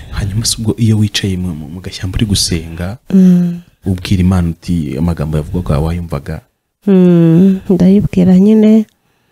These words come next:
Speaker 2: "Mana, agahinda mfite urakazi."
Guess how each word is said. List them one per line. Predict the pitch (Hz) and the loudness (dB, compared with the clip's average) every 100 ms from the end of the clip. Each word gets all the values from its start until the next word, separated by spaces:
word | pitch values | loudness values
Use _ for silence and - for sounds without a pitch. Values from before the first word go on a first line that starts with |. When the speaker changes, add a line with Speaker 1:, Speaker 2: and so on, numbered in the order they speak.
| _ _ _ - | _ _ _ -2
Speaker 2:
"Mana, | 196 202 208 208 208 196 | 2 4 4 4 2 2
agahinda | 196 - 175 - 175 175 180 | 0 2 2 4 4 4 4
mfite | - - - 226 214 | 2 -2 0 2 2
urakazi." | 196 175 170 - 214 202 170 - - | 4 4 2 2 4 4 4 2 -2